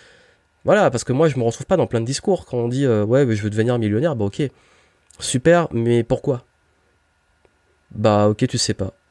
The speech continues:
Peut-être juste pour être aimé, avoir de la reconnaissance, se montrer dans une super vie, et derrière,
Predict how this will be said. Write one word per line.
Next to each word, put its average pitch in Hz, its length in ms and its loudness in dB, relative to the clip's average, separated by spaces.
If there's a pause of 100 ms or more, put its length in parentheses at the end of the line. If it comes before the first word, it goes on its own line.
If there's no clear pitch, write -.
(140)
Peut-être 104 180 -2
juste 117 220 -6
pour 110 160 0
être - 280 -6
aimé, 107 300 -4 (400)
avoir 110 220 2
de 110 60 0
la 110 60 2
reconnaissance, 110 580 0
se - 260 -4
montrer 113 280 0
dans 123 120 4
une 113 160 -2
super 117 360 0
vie, 120 220 -2 (500)
et 110 80 0
derrière, 104 520 0